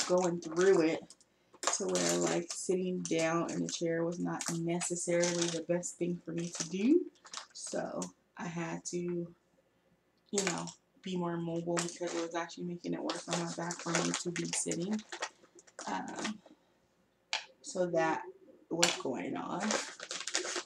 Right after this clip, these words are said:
And then just other life things. All right, as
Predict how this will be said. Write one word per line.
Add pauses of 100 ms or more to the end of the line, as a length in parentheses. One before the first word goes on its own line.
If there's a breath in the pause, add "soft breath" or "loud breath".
And
then (180)
just (200)
other (1000)
life (160)
things. (1700)
All
right,
as